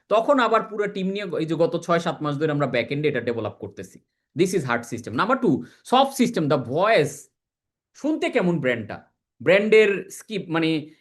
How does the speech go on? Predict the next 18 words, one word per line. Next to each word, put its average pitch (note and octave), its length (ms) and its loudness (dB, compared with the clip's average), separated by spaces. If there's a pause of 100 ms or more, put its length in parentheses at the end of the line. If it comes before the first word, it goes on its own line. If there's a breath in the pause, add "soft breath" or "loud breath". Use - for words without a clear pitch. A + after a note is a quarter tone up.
একজন F3 280 0
কাস্টমার F#3 400 -2
কেয়ারে F#3+ 300 4
ফোন F#3+ 280 -4
দিলে G3 180 0
সে F3+ 160 -2
কি F3 120 -6
গুড D3 240 -4
মর্নিং F3+ 400 0
বলবে B3+ 340 4
নাকি D#3 220 -2
আসসালামু D#3+ 520 -2
আলাইকুম C#3 360 -4
বলবে, F#2+ 280 -8 (260 soft breath)
এটা A#3 220 2
কিন্তু B3 220 2
একটা A#3+ 140 0
ব্র্যান্ডের, F3 500 2